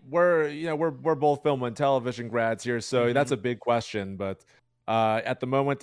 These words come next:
Speaker 1: I, we just started How I Met Your Mother because I'd never seen it. The Superior Lady has.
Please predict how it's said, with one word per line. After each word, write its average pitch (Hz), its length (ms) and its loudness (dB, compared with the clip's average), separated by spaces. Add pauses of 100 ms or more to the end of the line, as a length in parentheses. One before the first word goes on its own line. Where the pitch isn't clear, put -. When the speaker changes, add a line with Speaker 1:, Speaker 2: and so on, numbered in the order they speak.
Speaker 1:
I, 123 300 -2
we 127 100 -4
just 123 180 -4
started 123 320 4
How 104 320 0
I 123 60 4
Met 117 220 -4
Your 110 60 -6
Mother 110 260 0
because 107 200 -8
I'd 110 220 -4
never 107 180 -6
seen 107 200 -8
it. 101 40 -10
The 98 60 -14
Superior 107 260 -8
Lady 104 200 -6
has. 98 640 -4